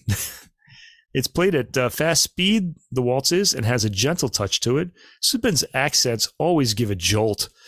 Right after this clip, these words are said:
Father and daughter characterize the piece well, and the rhythm is vibrant. Huge chords at the end. Okay, here we go. We're up to Romeo and Juliet, an orchestral work that I really like. All right, well, the piece was composed in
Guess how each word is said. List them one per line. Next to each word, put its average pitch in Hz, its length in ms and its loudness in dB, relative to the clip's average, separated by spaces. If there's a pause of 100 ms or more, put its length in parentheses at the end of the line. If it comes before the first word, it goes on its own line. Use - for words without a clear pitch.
(200)
Father 156 340 0
and 117 140 0
daughter 127 300 2
characterize 123 580 0
the 107 80 -2
piece 131 320 0
well, 117 400 0
and 104 160 -4
the 104 60 0
rhythm 139 320 0
is 98 140 -2
vibrant. 101 720 -2 (360)
Huge 170 420 0
chords 117 540 0 (100)
at 110 140 -2
the - 180 -6
end. 104 380 -2 (220)
Okay, 123 320 0
here 147 160 2
we 139 100 2
go. 117 420 2
We're 127 140 0
up 135 120 -2
to 117 360 2 (100)
Romeo 143 460 0
and 127 160 0
Juliet, 117 540 0 (220)
an 147 120 -2 (160)
orchestral 202 480 2
work 117 320 0 (280)
that 113 140 0
I 123 100 2
really 110 300 0
like. 95 460 -2 (580)
All - 60 0
right, 135 180 -2
well, 151 140 0
the 170 140 -2
piece 240 260 0
was 240 100 0
composed 156 380 0
in 151 80 -2